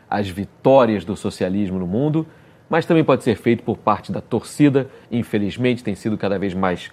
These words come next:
comuns os episódios de racismo vindos das arquibancadas contra jogadores de futebol,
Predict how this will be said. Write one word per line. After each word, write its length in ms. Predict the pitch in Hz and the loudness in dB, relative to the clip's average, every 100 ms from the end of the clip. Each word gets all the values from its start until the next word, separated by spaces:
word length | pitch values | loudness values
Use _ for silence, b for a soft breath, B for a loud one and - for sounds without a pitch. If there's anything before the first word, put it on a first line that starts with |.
| - | 0
comuns 540 | 156 120 120 120 - B B B | 2 4 2 0 -4 B B B
os 140 | 101 | -4
episódios 520 | 101 113 85 98 95 82 | -2 -2 -2 -2 -2 -4
de 140 | 95 | -8
racismo 840 | 85 104 - - 127 127 123 123 117 B B | 0 0 -2 -2 0 2 0 -4 -6 B B
vindos 480 | 92 85 123 120 98 | -10 0 0 2 0
das 280 | 87 117 98 | 2 2 0
arquibancadas 880 | 95 - 101 90 - 120 117 113 - b b _ | -4 -4 -4 -4 0 2 2 -2 -8 b b _
contra 500 | 113 117 - 110 95 | 0 0 0 -2 -2
jogadores 540 | 92 98 90 104 101 | -2 -2 -2 -2 -2
de 100 | 85 | -4
futebol, 640 | 87 - - 82 101 110 | -6 -6 -6 2 4 2